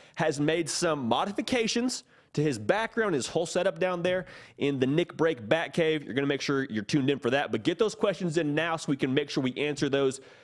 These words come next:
efficiently and thoroughly at the end of this program. All right, so get those in right now in the live chat. Get that thing rolling.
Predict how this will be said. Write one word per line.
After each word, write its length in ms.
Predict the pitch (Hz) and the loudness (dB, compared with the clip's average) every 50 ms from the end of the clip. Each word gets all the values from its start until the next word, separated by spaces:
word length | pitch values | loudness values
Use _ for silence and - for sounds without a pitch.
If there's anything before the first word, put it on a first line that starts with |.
| _ _ - | _ _ -4
efficiently 920 | 143 135 - - - - 208 190 - - 170 135 - 113 113 107 - - | -4 -4 -4 -6 0 0 0 0 2 0 -2 -2 0 0 0 0 2 0
and 160 | 123 127 127 | -2 -2 0
thoroughly 560 | - 240 240 220 160 127 120 117 117 123 131 - - - - _ _ | 0 2 2 2 2 2 2 0 -2 -4 -8 -14 -20 -20 -20 _ _
at 220 | - 120 120 - - | -4 -4 -4 -4 -2
the 180 | 120 117 - | -2 -2 0
end 320 | - 120 127 127 127 123 - - | -2 -2 -2 -2 -2 -4 -2 0
of 280 | - 120 120 120 110 107 | 0 0 0 0 0 0
this 200 | 117 117 110 - | 0 0 0 -2
program. 560 | - - - 135 127 113 98 87 82 71 - - _ _ _ _ _ _ _ _ _ - | -8 -2 0 0 2 0 0 -2 -6 -8 -8 -14 _ _ _ _ _ _ _ _ _ -2
All 80 | 101 | -2
right, 120 | 113 135 - - 117 | -2 -2 -4 -8 -8
so 120 | - 113 | -4 -2
get 160 | 107 123 117 | 0 0 2
those 120 | 131 117 120 | 2 0 0
in 80 | 120 | 0
right 140 | 117 110 98 | -2 -2 -2
now 140 | 110 107 107 | -2 -2 -2
in 60 | 110 | 0
the 60 | 107 | 0
live 240 | 101 104 104 98 92 | 0 0 0 -2 -2
chat. 300 | - 117 104 101 - - - - - - _ _ _ - | -2 0 0 0 -4 -8 -14 -20 -20 -20 _ _ _ -2
Get 180 | 120 113 95 | -2 0 2
that 220 | 127 120 104 - - | 0 0 0 -2 -4
thing 160 | 127 117 107 | -4 -2 0
rolling. 340 | 110 117 117 107 95 82 | 0 0 0 0 -2 -6